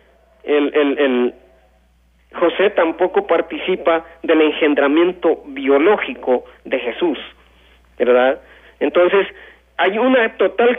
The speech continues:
coherencia entre lo que, en, entre el pasaje que nos presenta San Lucas con el protoevangelio, ¿verdad? Hay una total coherencia. Eh, lo que se anuncia en el, en el, el, en el versículo quince,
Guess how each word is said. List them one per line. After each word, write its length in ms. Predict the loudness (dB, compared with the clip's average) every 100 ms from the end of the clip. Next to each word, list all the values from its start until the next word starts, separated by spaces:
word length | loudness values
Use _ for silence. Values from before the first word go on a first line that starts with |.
| -2
coherencia 920 | 2 4 4 2 0 -2 -2 -2 -2 -10 _ _ _ _ _ 0
entre 380 | 0 2 2
lo 220 | 4 2 0
que, 320 | 0 0 0 -2 0
en, 120 | 2
entre 260 | 0 2 0
el 80 | 2
pasaje 800 | -2 0 0 2 2 0 0 -4 -20 _ -6
que 100 | 0
nos 180 | 2 2
presenta 560 | 0 0 2 0 0 0
San 200 | 2 2
Lucas 360 | 0 0 0 0 -18 _ _ _ _ _ -4
con 260 | 2 4
el 220 | 4 2 -2
protoevangelio, 1120 | -2 -2 0 0 0 0 2 2 2 -2 -6 _ _ _ _ _ _ -4
¿verdad? 400 | -2 2 0 0
Hay 160 | 0 0
una 140 | 0 -6 _ -2
total 440 | 0 2 0 0
coherencia. 720 | 2 2 4 2 0 -4 -10 -12 -20 -4
Eh, 200 | 0 2
lo 220 | 4 2 0
que 120 | -2
se 140 | -2
anuncia 440 | -2 2 2 2 2
en 120 | 4
el, 200 | 4 2
en 140 | 2
el, 160 | 2 2
el, 340 | 0 0 -4 -12 -2
en 180 | 0
el 100 | 2
versículo 580 | 2 0 -2 -2 0 0
quince, 580 | 2 2 2 2 0 0